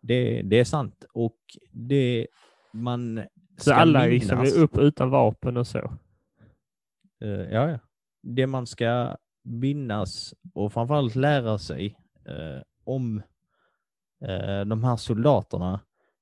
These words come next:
Speaker 1: eh, det var att de, de hatade inte varandra. Eh, man kan se bland annat i Peter Jacksons dokumentär om första världskriget, eh, som är intressant att se om man vill lära sig mer om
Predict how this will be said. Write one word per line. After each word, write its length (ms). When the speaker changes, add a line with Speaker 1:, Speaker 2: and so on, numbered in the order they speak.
Speaker 1:
eh, 180
det 80
var 120
att 220
de, 440
de 420
hatade 760
inte 220
varandra. 560
Eh, 180
man 240
kan 120
se 600
bland 280
annat 300
i 120
Peter 320
Jacksons 540
dokumentär 640
om 180
första 340
världskriget, 800
eh, 800
som 220
är 200
intressant 500
att 40
se 100
om 60
man 140
vill 80
lära 260
sig 180
mer 260
om 160